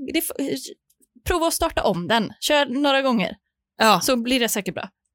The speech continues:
Speaker 2: Exakt, det, vad gör du med den egentligen?
Speaker 1: Ja, det kanske är du som trycker fel, typ.
Speaker 2: Skit i det, åk hem och prova igen.
Speaker 1: Ja.
Speaker 2: <laughs> Stefan skriver, jag fattar ingenting av det här. "Försöker hitta en två två två,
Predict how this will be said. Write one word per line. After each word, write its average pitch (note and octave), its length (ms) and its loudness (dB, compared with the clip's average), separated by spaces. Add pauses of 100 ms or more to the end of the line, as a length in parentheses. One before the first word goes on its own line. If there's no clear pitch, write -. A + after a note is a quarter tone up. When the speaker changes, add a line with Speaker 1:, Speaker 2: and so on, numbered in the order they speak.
(240)
Speaker 2:
Exakt, A#3 360 0
det, A3+ 480 4
vad A3+ 180 2
gör G3+ 240 6
du F#3 120 4
med E3 220 4
den F3 160 2
egentligen? D#3 520 -2
Speaker 1:
Ja, A#3+ 300 2
det B3 100 0
kanske B3+ 220 2
är B3 40 0
du A#3+ 120 0
som A3 140 2
trycker A3 380 -4
fel, - 220 -4 (240)
typ. - 120 -4 (540)
Speaker 2:
Skit - 260 -2
i - 40 0
det, F#3 80 2
åk A3 140 0
hem A#3+ 180 2
och A#3 80 0
prova G#3 200 4
igen. F3 200 0
Speaker 1:
Ja. A#3+ 220 2
Speaker 2:
<laughs> - 1400 -2
Stefan C4+ 520 2
skriver, F3+ 380 0
jag F#3+ 180 2
fattar G#3 220 -2
ingenting F#3 320 -2
av A3 40 0
det G#3 60 0
här. - 120 -2 (520)
"Försöker B3+ 380 0
hitta A#3+ 280 -2
en F3 140 0 (200)
två B3 340 0 (160)
två F3 200 -2 (140)
två, F#3 160 0